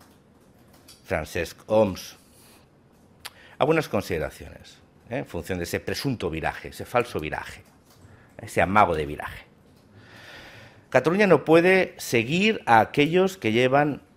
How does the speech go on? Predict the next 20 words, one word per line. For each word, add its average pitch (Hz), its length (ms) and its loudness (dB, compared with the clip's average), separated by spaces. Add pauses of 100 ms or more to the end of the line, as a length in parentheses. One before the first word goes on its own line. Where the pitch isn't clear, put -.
(160)
a 107 80 -2
nuestra 104 240 -4
comunidad 110 440 -2
directos 120 880 -8 (260)
al 110 140 -2
precipicio. - 540 -14 (2250)
Todos 165 220 4
sabemos 180 460 2
que 123 80 0
el 113 100 -2
rumbo 139 300 4
a 127 60 4
Ítaca 165 520 0
de 95 140 -12
Convergencia 104 560 -4
y 110 160 -4
Esquerra 156 480 -4 (840)
pasa 151 380 -2 (280)
por - 200 -14
Chipre. - 580 -10